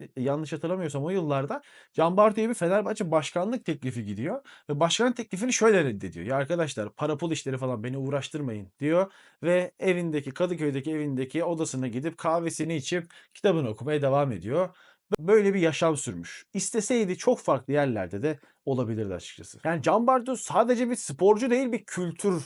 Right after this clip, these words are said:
bence. Basketbol sahasından futbol sahasına geçen, Türkiye'den de Avrupa'ya uzanan bir hikaye onunki. Ama en önemlisi sporun sadece kazanmak değil, saygı, zarafet ve karakter olduğunu da gösteren biriydi Can Bartu.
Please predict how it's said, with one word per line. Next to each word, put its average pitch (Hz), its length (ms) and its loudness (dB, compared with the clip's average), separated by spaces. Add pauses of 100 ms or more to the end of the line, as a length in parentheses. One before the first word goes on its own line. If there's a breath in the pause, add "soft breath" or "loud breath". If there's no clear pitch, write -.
(160)
bence. 110 400 -4 (440)
Basketbol 254 500 0
sahasından 180 640 4
futbol 156 400 2
sahasına 107 440 -2
geçen, 185 440 0 (280)
Türkiye'den 202 640 2
de 240 80 2
Avrupa'ya 190 560 6
uzanan 147 420 0
bir 147 40 -8
hikaye 131 420 -2
onunki. 98 400 -8 (320)
Ama 277 220 4 (100)
en 277 140 4
önemlisi 147 500 2
sporun 247 520 0
sadece 226 600 2
kazanmak 175 600 0
değil, 151 320 2 (260)
saygı, 254 480 6 (180)
zarafet 247 640 6
ve 262 120 2
karakter 226 640 6
olduğunu 190 480 4
da 190 80 8
gösteren 151 580 4
biriydi 107 300 -2
Can 90 240 -6
Bartu. 80 320 -12